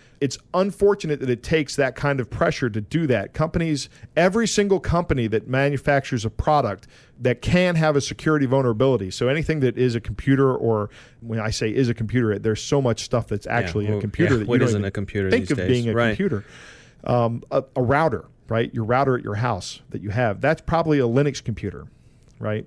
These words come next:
Speaker 2: No,
Speaker 1: Inside
Speaker 2: your, your
Speaker 1: an Arm
Speaker 2: thermostat, your
Speaker 1: your
Speaker 2: security
Speaker 1: thermostat.
Speaker 2: camera, your refrigerator, your,
Speaker 1: Exactly, your
Speaker 2: your
Speaker 1: refrigerator.
Speaker 2: oven, your washing machine, they all have computers now, and they're
Speaker 1: This
Speaker 2: connected to the internet.
Speaker 1: This all goes back to, to the
Speaker 2: <laughs>
Speaker 1: surface area problem, the
Speaker 2: Right.
Speaker 1: attack surface
Speaker 2: Right.
Speaker 1: problem. But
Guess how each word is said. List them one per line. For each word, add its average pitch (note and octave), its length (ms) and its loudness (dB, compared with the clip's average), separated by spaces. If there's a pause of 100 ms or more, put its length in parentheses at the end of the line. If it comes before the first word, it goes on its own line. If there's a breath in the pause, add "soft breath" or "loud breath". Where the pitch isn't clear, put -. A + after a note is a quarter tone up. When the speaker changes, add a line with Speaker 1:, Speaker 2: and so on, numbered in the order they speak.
Speaker 2:
No, - 60 -6
Speaker 1:
Inside B2 420 0
Speaker 2:
your, B2 80 -8
your B2+ 100 0
Speaker 1:
an - 120 -2
Arm B2+ 220 2
Speaker 2:
thermostat, G2+ 500 -2
your G#2+ 200 0
Speaker 1:
your A2 80 0
Speaker 2:
security F3+ 540 2
Speaker 1:
thermostat. - 140 -10
Speaker 2:
camera, G#2 240 0
your F#3 120 4
refrigerator, A2+ 720 0
your, A2 160 2
Speaker 1:
Exactly, C4+ 400 2
your G#3 180 2
Speaker 2:
your F#3+ 120 2
Speaker 1:
refrigerator. G#3 300 4
Speaker 2:
oven, G#2+ 220 -2 (220 loud breath)
your F3 100 -4
washing F#3 420 2
machine, A2 440 0
they D3 100 2
all G#3+ 180 4
have D#3 180 2
computers C3+ 520 0
now, A2 140 2
and B2+ 100 0
they're D3 100 4
Speaker 1:
This E3 120 0
Speaker 2:
connected C#3 320 -2
to E3+ 60 2
the F#3 140 0
internet. D3 340 2
Speaker 1:
This B2+ 220 -2
all D3 140 4
goes C#3 200 4
back C3+ 300 4
to, E3+ 140 2 (140)
to - 100 2
the A#2+ 120 2
Speaker 2:
<laughs> C#3 140 2
Speaker 1:
surface C3+ 300 2
area A2 300 2
problem, A2 380 0
the G#2 80 2
Speaker 2:
Right. A2 100 2
Speaker 1:
attack B2+ 260 2
surface G#2+ 400 -2
Speaker 2:
Right. G#2 160 2
Speaker 1:
problem. G#2 140 -8 (480 loud breath)
But D3+ 260 4